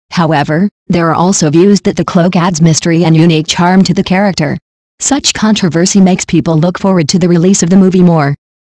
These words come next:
Regardless of whether the cloak has a practical function in actual combat, it does add a lot of highlights to the character.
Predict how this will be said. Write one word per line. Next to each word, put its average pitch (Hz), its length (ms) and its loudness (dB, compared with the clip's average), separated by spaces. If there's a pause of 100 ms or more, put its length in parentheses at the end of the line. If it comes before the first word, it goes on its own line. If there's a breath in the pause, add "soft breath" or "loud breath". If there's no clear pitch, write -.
(120)
Regardless 208 640 0
of 147 100 -2
whether 165 240 0
the 160 120 -2
cloak 165 300 0
has 165 200 0
a 156 80 0
practical 175 540 -2
function 156 400 -2
in 175 120 4
actual 170 480 -2
combat, 170 560 -2 (200)
it 202 120 -2
does 185 140 2
add 175 120 2
a 170 60 0
lot 151 220 2
of 156 80 0
highlights 165 560 0
to 208 120 -2
the 185 100 -2
character. 185 540 -2